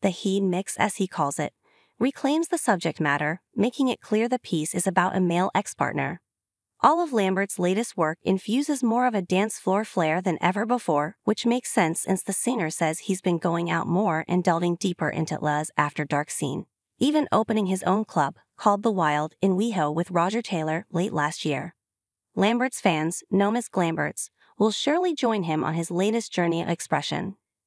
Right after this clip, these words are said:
Notably, his fan base has as many straight women as gay men, making him a true trailblazer for the current crop of queer music stars on the charts. "I'm so proud of all of my fellow artists out there able to showcase their identity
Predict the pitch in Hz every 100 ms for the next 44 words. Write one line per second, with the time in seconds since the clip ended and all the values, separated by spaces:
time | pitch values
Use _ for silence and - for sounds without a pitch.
0 | _ 202 220 254 180 147 165 _ - -
1 | - 233 254 233 156 - - 170 175 180
2 | 185 214 208 - 196 - 151 147 147 151
3 | - 160 160 147 147 - _ _ - 208
4 | 240 262 254 220 185 - 269 320 - 202
5 | 165 160 156 160 170 180 170 - 262 294
6 | - 160 151 - 170 - 247 285 294 185
7 | 190 - - 151 165 160 165 - 156 -
8 | - - _ _ _ _ _ - 262 302
9 | 370 359 - 220 262 277 - 190 202 220
10 | 226 - 165 180 - 151 156 - - 175
11 | - 190 196 214 247 247 - 160 - 170
12 | - 180 185 185 156 147 151 170